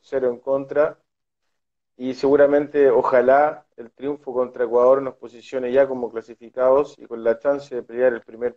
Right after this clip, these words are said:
eh, grupo, el primer, eh, la posición del grupo frente a Uruguay, que me parece es una selección, no sé si candidata, pero por lo menos que en esta Copa América me, me agrada enfrentar.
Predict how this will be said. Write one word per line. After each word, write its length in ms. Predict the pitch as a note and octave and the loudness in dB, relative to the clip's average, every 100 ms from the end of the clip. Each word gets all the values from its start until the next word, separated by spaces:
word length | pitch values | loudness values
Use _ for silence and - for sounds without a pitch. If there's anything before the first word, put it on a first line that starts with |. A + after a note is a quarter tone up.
| _ | _
eh, 480 | A2 A2 A2 G#2+ G#2 | -6 -4 -2 -2 -4
grupo, 460 | A#2+ B2 A#2+ A2+ _ _ _ _ - - - _ _ | -6 -6 -2 -4 _ _ _ _ -20 -18 -18 _ _
el 100 | A#2 | -20
primer, 260 | A#2 C3+ C#3 | -8 -2 0
eh, 380 | A2+ C3 B2+ A#2+ | 2 2 2 2
la 160 | B2 | 0
posición 400 | B2 B2+ B2 C#3 | -2 -12 -6 -6
del 100 | B2 | -4
grupo 400 | B2+ C3+ B2+ A#2+ | -6 -4 -2 -2
frente 380 | - B2+ B2 B2 | -4 -8 -8 -4
a 40 | |
Uruguay, 460 | A#2+ B2 B2+ D3+ D#3 | -2 0 2 2 0
que 180 | - C#3 | -4 -2
me 120 | C#3 | 2
parece 300 | C#3+ F3 F#3 | 2 2 0
es 100 | D#3+ | -4
una 140 | E3 | -2
selección, 680 | D#3 D3+ C#3 C#3 F3 F3+ F3 _ _ _ _ _ _ | -2 -2 -2 -2 0 0 0 _ _ _ _ _ _
no 100 | D3 | -10
sé 140 | D3 F3+ | -6 -6
si 180 | F#3 | -6
candidata, 920 | - D3 C#3+ C#3 D3+ E3 E3+ G3 G3 - | -2 -2 0 2 4 4 4 2 2 -14
pero 200 | - C3+ | -6 -4
por 140 | C3 C3 | -4 -4
lo 140 | C3 | -2
menos 260 | D3 D#3+ D#3+ | 2 0 -2
que 340 | D3+ C#3 C3 | -2 0 2
en 100 | C3+ | 2
esta 280 | E3 - C#3+ | 0 0 2
Copa 180 | D3 C#3+ | 2 2
América 600 | C#3+ D3+ C#3+ C#3+ C#3 B2+ | 2 0 0 4 4 2
me, 120 | B2 | -8
me 160 | C3+ | 0
agrada 440 | C3+ C3 C#3+ D#3 C#3 | 2 4 4 6 4
enfrentar. 600 | B2+ - A#2+ - G2+ | 0 -14 -14 -10 -12